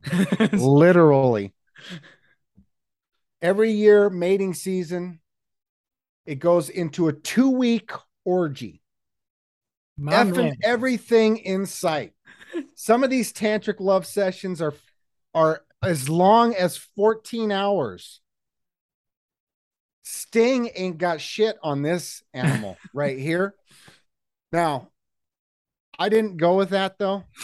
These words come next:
Speaker 2: I just wanted to bring it up to you because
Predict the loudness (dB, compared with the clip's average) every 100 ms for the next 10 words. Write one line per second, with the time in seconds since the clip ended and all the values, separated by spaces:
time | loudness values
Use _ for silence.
0 | -18 -20 _ _ -8 -4 -4 -4 0 2
1 | 2 0 -4 -4 -4 -2 -4 -4 -6 -6
2 | -6 -8 -6 -6 -8